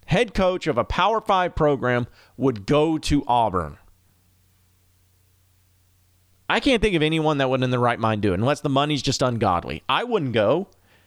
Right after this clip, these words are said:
Would you go? Other than just, unless you're just wanting to collect a check, 'cause they'll do that, which may be the reason why people even take this job, 'cause they'll just, "Hey, doesn't work out, give me the buyout." Wow.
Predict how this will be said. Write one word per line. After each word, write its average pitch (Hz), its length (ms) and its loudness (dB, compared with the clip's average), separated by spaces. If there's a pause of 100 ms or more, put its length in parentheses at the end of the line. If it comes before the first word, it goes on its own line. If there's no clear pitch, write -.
(160)
Would 127 180 2
you 214 140 2
go? 302 340 0 (920)
Other 226 180 2
than 208 100 0
just, 180 220 0
unless 185 280 0
you're 202 100 -2
just 175 180 -4
wanting 190 200 0
to - 40 -20
collect 185 240 -2
a 135 40 -10
check, 262 540 0 (400)
'cause 135 140 2
they'll 226 160 2
do 254 180 2
that, 277 420 0
which - 180 -4
may 233 120 2
be 233 140 0
the 202 100 -2
reason 240 340 2
why 262 160 4
people 208 280 -2
even 131 160 0
take 131 160 -2
this 110 140 -6
job, 104 260 -2
'cause 127 120 -6
they'll 208 140 2
just, 180 160 -8
"Hey, 269 160 -2 (560)
doesn't 151 200 -2
work 160 200 -2
out, 226 160 -4
give 190 120 -2
me 196 60 -2
the 202 60 -2
buyout." 208 360 -2 (1800)
Wow. 196 480 -2